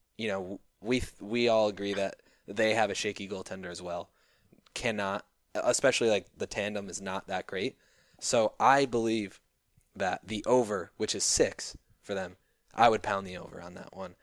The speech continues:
And the Toronto and, uh, New York, Toronto is minus one eighty-five on the money line. Like, that's not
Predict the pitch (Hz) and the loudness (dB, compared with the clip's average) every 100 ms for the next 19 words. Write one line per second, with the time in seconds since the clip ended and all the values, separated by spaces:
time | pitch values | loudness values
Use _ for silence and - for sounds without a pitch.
0 | _ _ - 113 110 104 101 - - 110 | _ _ -2 2 2 0 -4 -10 0 2
1 | 104 - 120 127 131 131 123 120 - 104 | 4 2 6 6 6 6 6 6 2 0
2 | 101 98 95 - _ _ _ _ - 95 | 0 -2 -6 -16 _ _ _ _ 0 0
3 | 92 104 135 147 127 - _ _ _ - | 0 6 10 10 8 2 _ _ _ 0
4 | 123 156 185 160 113 104 113 123 123 - | 4 6 8 6 4 2 2 4 0 0
5 | 107 113 110 107 - 113 120 101 87 92 | 2 2 0 0 2 2 2 -4 -8 -8
6 | 104 131 165 180 - _ _ _ _ - | -4 -2 -2 -6 -12 _ _ _ _ -2
7 | 101 - - _ _ _ - 117 170 - | -2 -4 -16 _ _ _ 2 4 4 -2
8 | _ _ - 98 113 | _ _ -2 0 0